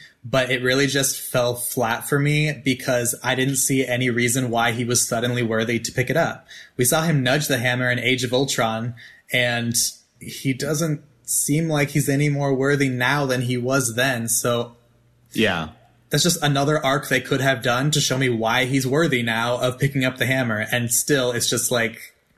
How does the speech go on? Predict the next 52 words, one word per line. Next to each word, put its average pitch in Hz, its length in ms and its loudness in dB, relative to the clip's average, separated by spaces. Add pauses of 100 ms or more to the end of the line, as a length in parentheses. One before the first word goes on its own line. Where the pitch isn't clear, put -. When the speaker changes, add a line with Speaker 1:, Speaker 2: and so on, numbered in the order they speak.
(140)
Speaker 1:
here's 180 200 2
just 165 200 0
another 135 240 0
cool 160 240 0
thing 135 520 0
that 117 160 -4
we 139 80 4
didn't 156 180 2
actually 143 560 0
give 131 220 0
you 143 180 2
reason 143 400 2
to 147 260 2
build 156 240 0
up 170 200 0
to. 107 400 -2 (520)
Speaker 2:
Yeah, 107 220 2
like, 127 220 2
that's 170 240 -2
how 196 180 0
I 143 240 0
saw 139 220 -2
the 104 100 -4
scene, 104 320 0
too. 101 240 0
Like, 101 340 -2
I 135 60 0
thought 185 220 0
the 196 80 -2
scene 156 200 2
was 120 220 0
super 240 320 0
cool, 143 720 0 (260)
but 160 160 0
story-wise, 220 920 0
it 170 100 -8
just 175 240 -2
felt 165 300 0
a 101 60 0
little 175 520 0
silly 165 540 2
and 101 160 0
goofy 151 420 2
instead 90 320 0
of, 95 160 0
like, 92 460 -2
triumphant, 117 840 -2
which 95 220 -6
it - 60 -6
should 92 160 -6
have 87 160 -4
been. 80 320 -6